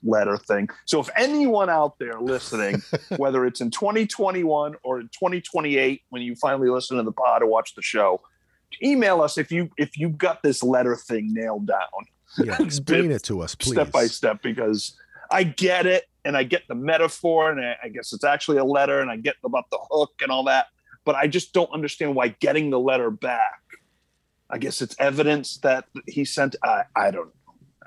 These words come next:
Speaker 1: Can hold it over his head for
Speaker 2: That's,
Speaker 1: what?
Speaker 2: I know, but that's why I was, uh, that's why I'm trying to figure, like, okay, I get it's evidence, but what does it have to have his fingerprints, or do they have video of him delivering it, or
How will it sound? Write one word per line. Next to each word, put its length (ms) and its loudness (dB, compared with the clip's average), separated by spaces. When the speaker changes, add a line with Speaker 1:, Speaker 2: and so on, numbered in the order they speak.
Speaker 1:
Can 100 -2
hold 220 2
it 80 2
over 220 0
his 160 -6
head 260 -2
for 120 -2
Speaker 2:
That's, 280 0
Speaker 1:
what? 140 -4
Speaker 2:
I 160 2
know, 240 0
but 180 -6
that's 240 0
why 140 2
I 20 4
was, 320 0
uh, 160 -6
that's 220 -2
why 100 2
I'm 80 0
trying 200 0
to 60 -6
figure, 160 -2
like, 280 -4
okay, 240 2
I 100 2
get 220 0
it's 200 -4
evidence, 380 0
but 260 -4
what 120 2
does 120 0
it 100 0
have 160 -4
to 80 -4
have 120 0
his 160 -6
fingerprints, 880 0
or 80 2
do 160 -2
they 140 -2
have 220 0
video 440 2
of 80 -2
him 160 0
delivering 760 0
it, 300 2
or 180 0